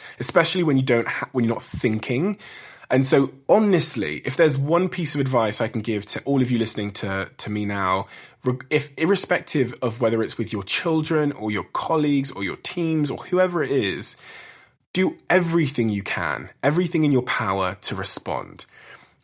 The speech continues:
And it wouldn't be right for me just to say that without offering some sort of practical advice,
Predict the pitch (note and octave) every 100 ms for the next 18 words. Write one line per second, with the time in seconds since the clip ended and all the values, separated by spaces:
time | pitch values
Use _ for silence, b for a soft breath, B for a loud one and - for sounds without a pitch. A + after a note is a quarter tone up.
0 | - C#3 C3 C#3+ F#3+ F#3+ E3 C#3+ C3+ -
1 | B2+ B2 A#2+ A#2+ - - - - A#2+ A2+
2 | G2 F2 F2 A2+ G#2 G#2 - G2+ - A2+
3 | G#2 G#2 - G2+ G2+ - G#2+ - - -
4 | - - B2+ G#2 G#2+ G2 F#2+ -